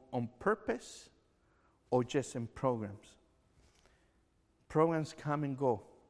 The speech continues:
but purpose stay there. In the book of Acts, the disciples say this, And every day in the temple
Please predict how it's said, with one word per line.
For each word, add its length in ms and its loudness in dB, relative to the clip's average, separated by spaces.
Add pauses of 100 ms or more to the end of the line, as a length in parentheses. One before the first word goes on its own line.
(540)
but 240 -8
purpose 640 -6
stay 300 -8
there. 280 -6 (2250)
In 140 -2
the 80 2
book 240 2
of 180 -2
Acts, 520 -4 (840)
the 100 -4
disciples 540 0
say 200 0
this, 400 -8 (440)
And 180 -4
every 320 2
day 320 0 (880)
in 160 0
the 80 0
temple 600 -6